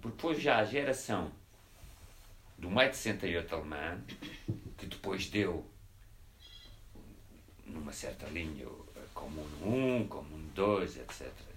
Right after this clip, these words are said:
Depois já algumas coisas demasiado, demasiado radicais, porque às tantas, aquelas coisas do Wilhelm Reich, de, aquilo começou a ser usado como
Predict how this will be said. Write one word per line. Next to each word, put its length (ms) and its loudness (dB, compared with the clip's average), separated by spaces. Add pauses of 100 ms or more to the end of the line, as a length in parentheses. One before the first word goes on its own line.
(120)
Depois 240 -8
já 100 0
algumas 220 -2
coisas 320 -8
demasiado, 460 -6 (500)
demasiado 400 4
radicais, 440 2
porque 160 0
às 80 2
tantas, 360 -4 (960)
aquelas 200 -4
coisas 220 -4
do 140 -6
Wilhelm 240 -2
Reich, 1200 6
de, 460 -2 (1000)
aquilo 300 0
começou 360 4
a 40 6
ser 220 4
usado 480 4
como 360 2